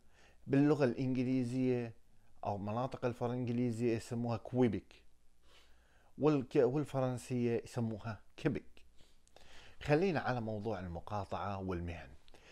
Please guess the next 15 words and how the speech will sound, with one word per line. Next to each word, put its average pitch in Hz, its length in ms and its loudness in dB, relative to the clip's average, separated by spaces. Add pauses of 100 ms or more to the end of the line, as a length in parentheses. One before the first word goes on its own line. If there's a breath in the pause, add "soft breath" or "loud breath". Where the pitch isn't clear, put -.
(260 loud breath)
هذا 196 380 2
ال-، 143 280 -2
هذا 147 260 0
ال-، 127 160 0
المسار 110 880 -2 (100)
التجريبي 87 800 -6 (140)
الطياري 87 760 -6
للهجرة 80 600 -6 (540 loud breath)
فتح - 480 -6
في 165 200 -2
بداية 127 500 -2
ديسمبر 92 760 -6
ألفين 98 400 -8
وواحد 92 460 -8
وعشرين. 76 440 -10